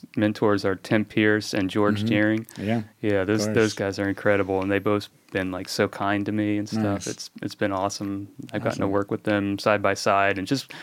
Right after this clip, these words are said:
Speaker 1: watching them see how they do their thing, that's
Speaker 2: Right.
Speaker 1: been the greatest teacher,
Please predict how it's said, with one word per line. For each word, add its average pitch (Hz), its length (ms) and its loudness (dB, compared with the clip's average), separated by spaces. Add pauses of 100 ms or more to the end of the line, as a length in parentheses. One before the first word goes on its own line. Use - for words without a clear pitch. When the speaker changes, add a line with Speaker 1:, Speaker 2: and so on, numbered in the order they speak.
(260)
Speaker 1:
watching 120 320 6
them 110 320 4 (240)
see - 200 2
how 117 140 6
they 107 140 6
do 107 180 2
their 104 140 4
thing, 110 460 0
that's 113 320 4
Speaker 2:
Right. - 80 -10
Speaker 1:
been 101 220 2
the 95 120 0
greatest 95 440 -2
teacher, 120 440 -4